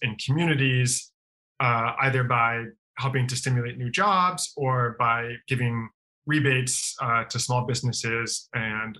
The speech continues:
working New Yorkers to help defray increased energy costs.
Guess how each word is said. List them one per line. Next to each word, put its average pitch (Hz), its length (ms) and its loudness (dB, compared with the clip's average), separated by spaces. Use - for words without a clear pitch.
working 123 300 0
New 123 100 0
Yorkers 147 380 0
to - 80 -6
help 113 200 -4
defray 117 640 -2
increased - 380 -4
energy 110 300 -4
costs. - 520 -6